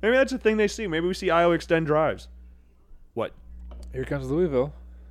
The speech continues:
Speaker 1: Louisville's coming back. Yeah, they, Georgia Tech scored those weird, those random-ass touchdowns right before halftime, and now Louisville's coming back.
Speaker 2: Um, yeah, I, to close out Iowa State,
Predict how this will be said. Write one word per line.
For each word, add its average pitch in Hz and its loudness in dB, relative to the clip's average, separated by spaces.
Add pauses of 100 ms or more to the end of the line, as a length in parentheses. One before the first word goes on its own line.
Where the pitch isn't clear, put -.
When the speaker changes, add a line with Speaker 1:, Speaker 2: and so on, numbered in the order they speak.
(100)
Speaker 1:
Louisville's 127 -2
coming 127 -4
back. 127 2
Yeah, 151 0
they, 196 2 (140)
Georgia 220 -4
Tech 220 -14
scored 233 -12
those 202 -8
weird, 175 -14 (260)
those 156 -2
random-ass 156 -4
touchdowns 127 -8
right 117 -2
before 117 -6
halftime, 107 -6 (540)
and 139 -6
now 135 -2
Louisville's 135 -2
coming 120 -6
back. 98 -6 (840)
Speaker 2:
Um, 135 -4 (1000)
yeah, 110 -8
I, 123 -2 (1800)
to - -16
close 143 -2
out 110 -2
Iowa 98 -8
State, 98 -12